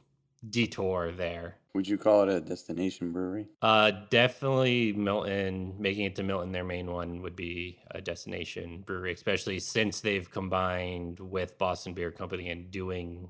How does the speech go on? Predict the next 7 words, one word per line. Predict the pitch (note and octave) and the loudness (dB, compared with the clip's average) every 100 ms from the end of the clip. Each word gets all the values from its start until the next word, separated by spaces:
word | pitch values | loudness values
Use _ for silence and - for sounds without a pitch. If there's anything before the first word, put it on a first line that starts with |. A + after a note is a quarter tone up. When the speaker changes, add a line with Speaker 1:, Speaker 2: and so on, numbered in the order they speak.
| - | -10
Speaker 1:
more | G2+ F#2 | -6 -4
of | F2 | -4
the | F2+ | -8
collaborations | - G2 F2+ F2+ F2+ F#2 F#2 - F#2 E2+ F2 - G2+ | -4 0 2 0 -4 -6 -6 -6 -8 -10 -12 -12 -6
with | F#2 - | -6 -8
Sam | - - - - F#2+ F2+ F2+ F2+ F2+ | -12 -10 -10 -8 -10 -10 -10 -10 -6
Adams. | F#2 F#2 F2+ E2+ E2+ - | -2 0 0 -4 -6 -14